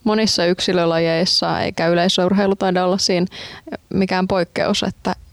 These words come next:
ei ole ihan itsestään selvää, että siitä urheilusta saa tehtyä itselleen ammatin. Tekeminen voi olla tosi ammattimaista, mutta sen talouden kasaaminen, että sitä pystyy tehdä ihan täyspäiväisesti, on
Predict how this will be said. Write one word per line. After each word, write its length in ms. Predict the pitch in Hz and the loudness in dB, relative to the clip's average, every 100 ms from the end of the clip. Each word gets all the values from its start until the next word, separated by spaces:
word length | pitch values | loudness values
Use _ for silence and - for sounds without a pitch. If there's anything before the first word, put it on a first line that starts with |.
| - | -2
ei 240 | 180 180 | 0 2
ole 160 | 180 180 | 2 2
ihan 180 | 190 | 2
itsestään 440 | 196 - 180 180 185 | 2 0 -2 0 0
selvää, 460 | 190 175 175 175 | 0 0 0 0
että 200 | 202 - | -2 -2
siitä 280 | 190 175 - | -2 -2 -2
urheilusta 580 | 170 175 175 170 185 - | 0 0 0 0 -2 -4
saa 160 | - - | -4 -2
tehtyä 400 | 175 - - - | -4 -2 -2 -2
itselleen 440 | - 170 - - - | -2 -4 -4 -4 -2
ammatin. 520 | 196 185 170 170 170 | 0 2 0 -2 -2
Tekeminen 460 | 185 202 165 151 | -2 0 0 0
voi 240 | 151 156 101 | 0 -2 0
olla 120 | 196 - | -2 -2
tosi 200 | 185 - | -2 -2
ammattimaista, 880 | 175 175 - 175 175 165 180 - | -2 -4 -4 -2 0 0 -2 -2
mutta 260 | 98 - - | -4 -4 -4
sen 240 | - 202 - - - - | -4 -4 -6 -10 -10 -6
talouden 500 | - 180 160 165 160 | -2 0 0 0 0
kasaaminen, 760 | 156 170 170 160 160 - 185 185 - - - | -2 -2 -2 -2 -2 0 -2 -4 -8 -20 -8
että 100 | 185 | -6
sitä 160 | - 160 | -2 -2
pystyy 380 | 175 175 - 160 | -2 -2 -2 -2
tehdä 260 | 160 180 - | 0 0 2
ihan 160 | 190 - | 0 0
täyspäiväisesti, 960 | 190 190 - - - 202 202 - - | -2 -2 -2 -4 -2 -2 -2 -4 -4
on 220 | - 180 | -2 -2